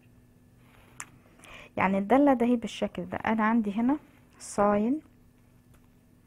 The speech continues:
اكس في، أفتح قوس، cosign اكس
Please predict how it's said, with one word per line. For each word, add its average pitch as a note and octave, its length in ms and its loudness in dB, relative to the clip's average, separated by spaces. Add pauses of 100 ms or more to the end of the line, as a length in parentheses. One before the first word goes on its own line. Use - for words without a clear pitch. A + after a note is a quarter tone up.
(680)
اكس - 440 -6
في، B3 600 -4 (720)
أفتح - 420 -10
قوس، C#4 580 -4 (800)
cosign A3 800 0 (2250)
اكس - 480 -6